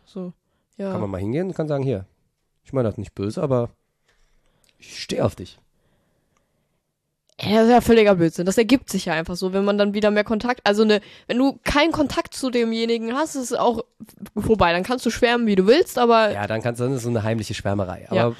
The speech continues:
Speaker 2: ne, wenn man jetzt ein bisschen offen
Speaker 1: Wenn
Speaker 2: drauf
Speaker 1: man
Speaker 2: ist, kann
Speaker 1: jetzt
Speaker 2: man ja durchaus mal hingehen und sagen, "Hier,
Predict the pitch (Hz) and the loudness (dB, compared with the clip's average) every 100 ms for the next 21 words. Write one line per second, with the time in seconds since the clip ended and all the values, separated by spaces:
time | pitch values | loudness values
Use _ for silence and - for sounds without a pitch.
0 | 110 123 160 160 143 139 131 180 - 135 | -8 -4 -2 0 0 -2 -6 -6 -4 -6
1 | 226 220 240 254 254 247 165 151 131 135 | -4 -2 0 2 2 2 2 0 0 -4
2 | 135 127 98 98 110 160 202 190 160 151 | -6 -6 -8 -8 -6 -6 -6 -8 -8 -6
3 | 151 151 143 143 143 | -6 -8 -8 -6 -6